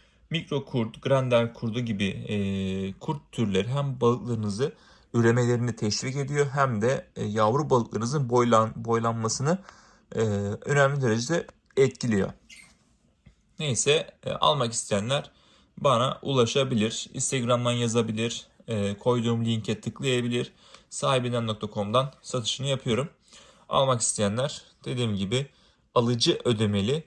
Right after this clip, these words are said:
kargolarla, e, sizlere yolluyorum. Sadece kültürü yolluyorum, bilginiz olsun. Yani, e, mikro kurt, bir kurt, e, tabağı düşünün. Mesela şöyle. Balıkları da korkuttuk. Mesela bu benim üretim kabım.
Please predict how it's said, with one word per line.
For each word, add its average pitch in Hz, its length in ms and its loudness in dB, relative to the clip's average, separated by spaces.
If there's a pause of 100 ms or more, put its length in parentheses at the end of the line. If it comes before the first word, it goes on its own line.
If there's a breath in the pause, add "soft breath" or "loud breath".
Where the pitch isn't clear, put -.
(120)
kargolarla, 113 800 4 (420 soft breath)
e, - 80 -2 (480)
sizlere 123 400 0
yolluyorum. 123 580 4
Sadece 160 520 0
kültürü 135 380 -4
yolluyorum, 120 440 2
bilginiz 113 340 -2
olsun. 98 320 0 (380 soft breath)
Yani, 117 420 2 (420 soft breath)
e, - 280 -2
mikro 147 420 0
kurt, - 440 -8 (220)
bir 127 160 -4 (420)
kurt, - 380 -8
e, 104 380 0 (220)
tabağı 127 380 4
düşünün. 110 280 -2
Mesela 107 360 4
şöyle. 110 440 4 (1200 loud breath)
Balıkları 107 360 -4
da - 100 -6
korkuttuk. 123 540 -4
Mesela 143 440 2
bu 147 80 -4
benim 156 240 0 (1120 soft breath)
üretim 165 400 2
kabım. 131 320 0